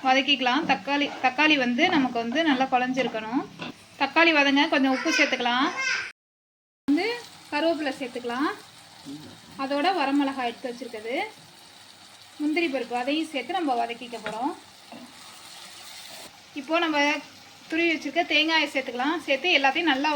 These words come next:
வதக்கிக்கலாங்க. வதக்கி செஞ்சா நமக்கு வந்து கெட்டு போகாம இருக்கும், டேஸ்ட்டும் நல்லா இருக்குங்க. நல்லா வதங்கிடுச்சு. இப்போ வந்து நம்ம வந்து மிக்சியில வந்து கொஞ்சம் கொர கொரப்பா அரைச்சு எடுத்துக்கலாங்க.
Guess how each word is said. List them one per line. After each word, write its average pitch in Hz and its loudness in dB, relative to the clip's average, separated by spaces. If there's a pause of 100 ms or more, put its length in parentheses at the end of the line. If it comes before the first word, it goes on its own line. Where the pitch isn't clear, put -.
வதக்கிக்கலாங்க. 254 -2 (1200)
வதக்கி 294 2 (280)
செஞ்சா 277 0
நமக்கு 285 2
வந்து 262 -2
கெட்டு 285 0
போகாம 254 -2
இருக்கும், 240 -4 (960)
டேஸ்ட்டும் 330 2
நல்லா 254 0
இருக்குங்க. 226 -8 (2250)
நல்லா - -4 (520)
வதங்கிடுச்சு. 262 0 (320)
இப்போ 294 -6
வந்து 339 2
நம்ம 269 2
வந்து 311 2
மிக்சியில 320 2
வந்து 277 -2
கொஞ்சம் 285 2
கொர 254 4 (100)
கொரப்பா 285 0 (100)
அரைச்சு 262 0
எடுத்துக்கலாங்க. 226 -6